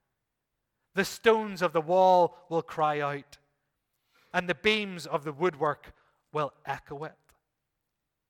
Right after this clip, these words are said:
The Babylonians thought they were safe. They had built this great empire. They had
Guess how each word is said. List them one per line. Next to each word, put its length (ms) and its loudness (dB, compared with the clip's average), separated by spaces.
The 100 -8
Babylonians 680 0
thought 200 -6
they 120 -8
were 120 -16
safe. 480 -14
They 160 0
had 260 -2
built 320 2
this 240 -4
great 340 -6
empire. 880 -6
They 100 -4
had 240 -2